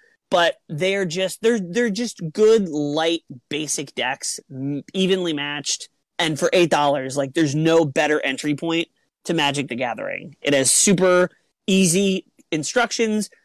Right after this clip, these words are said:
and you can even play a demo with the decks against each other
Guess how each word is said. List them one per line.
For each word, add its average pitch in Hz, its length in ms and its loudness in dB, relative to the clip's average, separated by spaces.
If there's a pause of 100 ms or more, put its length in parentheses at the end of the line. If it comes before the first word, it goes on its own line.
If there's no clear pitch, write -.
(200)
and 160 260 -2
you 160 120 -4
can 170 140 -8
even 165 540 -2
play 180 800 2
a 151 120 -2
demo 156 640 -4
with 139 380 -4
the 143 100 -2
decks - 480 -4
against 151 440 -4
each 156 200 -2
other 131 400 -2